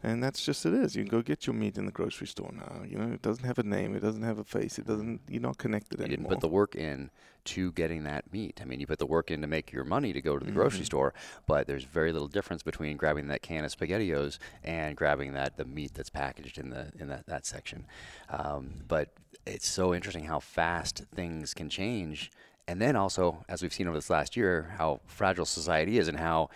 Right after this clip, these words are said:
Speaker 2: it can crumble.
Speaker 1: Mm-hmm.
Speaker 2: Um, and, you know, people used to be called, labeled as conspiracy theorists that thought that way or talked that way or prepared a little bit. Oh, you prepare a little bit, you're a prepper.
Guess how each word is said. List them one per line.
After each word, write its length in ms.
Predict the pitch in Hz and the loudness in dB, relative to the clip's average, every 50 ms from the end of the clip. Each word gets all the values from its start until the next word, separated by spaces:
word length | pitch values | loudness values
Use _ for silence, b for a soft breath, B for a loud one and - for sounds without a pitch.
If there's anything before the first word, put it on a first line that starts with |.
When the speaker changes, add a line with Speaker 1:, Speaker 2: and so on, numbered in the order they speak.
| B B B B | B B B B
Speaker 2:
it 140 | - 85 | -4 -2
can 180 | - 90 76 69 | 0 -2 -4 -4
crumble. 580 | - - - 123 131 139 131 104 76 - - - - | -6 -4 2 6 6 6 6 6 4 2 2 0 -2
Speaker 1:
Mm-hmm. 340 | 113 104 101 98 98 98 - | -2 0 0 -2 -2 -2 0
Speaker 2:
Um, 640 | 80 82 82 78 76 76 76 73 76 73 71 - - | 0 2 2 2 2 0 0 -2 -2 -6 -8 -10 -10
and, 340 | - 73 73 76 76 73 73 | -8 -6 -6 -6 -6 -6 -6
you 80 | 71 69 | -6 -6
know, 140 | 71 71 | -6 -6
people 240 | 69 - 73 71 78 | -6 -6 -6 -4 -2
used 180 | 76 76 78 - - | -2 -2 -4 -6 -8
to 40 | |
be 240 | 71 78 73 71 67 - - - | -6 -6 -6 -6 -6 -8 -12 -10
called, 300 | - - 82 71 69 67 | -4 0 0 2 2 2
labeled 260 | 71 73 71 71 - - | 0 0 -2 -2 -4 -4
as 80 | 73 - - | -6 -10 -10
conspiracy 460 | - - 80 - - 98 92 78 80 | -10 -10 -6 2 4 4 4 4 2
theorists 420 | 73 - 78 73 73 73 71 69 - | 0 0 2 2 4 2 2 0 0
that 140 | - 65 - _ _ _ - | -2 -2 -2 _ _ _ 4
thought 240 | - 76 67 - - | 6 6 6 6 4
that 180 | 78 73 64 | 2 2 2
way 280 | - 71 71 71 73 78 | 0 0 0 0 0 0
or 160 | 80 65 - B B B B B B | 0 -2 -4 B B B B B B
talked 260 | - 85 80 - - | 2 2 2 2 2
that 180 | - 76 73 - | 0 0 2 2
way 240 | 71 73 73 78 80 | 0 -2 0 0 0
or 180 | 76 69 67 | 0 0 0
prepared 600 | - - - 78 - - - 80 80 82 85 80 | -2 0 0 0 0 0 0 2 4 4 4 4
a 40 | 85 | 2
little 220 | 78 85 85 82 82 | 2 0 0 0 2
bit. 260 | 90 92 92 92 - | 4 4 4 4 2
Oh, 40 | - | -2
you 100 | 76 73 | -4 -4
prepare 300 | - - - - 98 85 | -4 -2 4 6 8 8
a 40 | 82 | 8
little 220 | 85 120 143 135 | 10 10 10 10
bit, 160 | 90 85 76 | 10 6 4
you're 160 | - - 78 69 | 2 2 -4 -6
a 80 | - | -4
prepper. 300 | - - - - - - | -2 -2 -2 -2 -2 -6